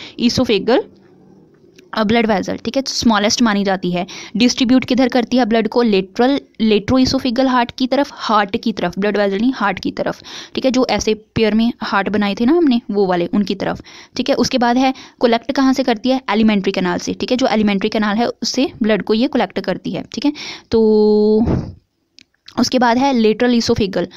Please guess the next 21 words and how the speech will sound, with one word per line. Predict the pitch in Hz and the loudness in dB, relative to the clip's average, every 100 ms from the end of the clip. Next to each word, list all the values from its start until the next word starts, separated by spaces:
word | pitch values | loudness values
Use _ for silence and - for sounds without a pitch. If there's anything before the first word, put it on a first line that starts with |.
| - - | -18 -4
blood | 214 196 | -2 0
vessel। | 196 190 180 | 0 -2 0
lateroesophageal | 220 233 254 262 247 254 247 254 | 2 2 4 2 2 0 0 2
blood | 233 240 233 | 2 2 2
vessel | 240 240 | 2 0
कहाँ | 240 233 | 0 0
पे | 240 | 0
है, | 233 - _ 202 | -2 -4 _ -4
ये | 208 | 0
वाली | 185 180 | 0 0
है, | 196 180 | -4 -6
ठीक | 196 233 | -6 -4
है, | 254 - - | -6 -10 -6
ये | 208 185 | -2 0
वाली | 185 180 | 0 0
जो | 185 | -2
है, | 185 175 - | -4 -8 -10
ठीक | - | -6
है। | 277 - - - | -6 -6 -20 -2
तो | 226 | 2
अभी | 226 202 208 214 208 | 2 2 0 2 0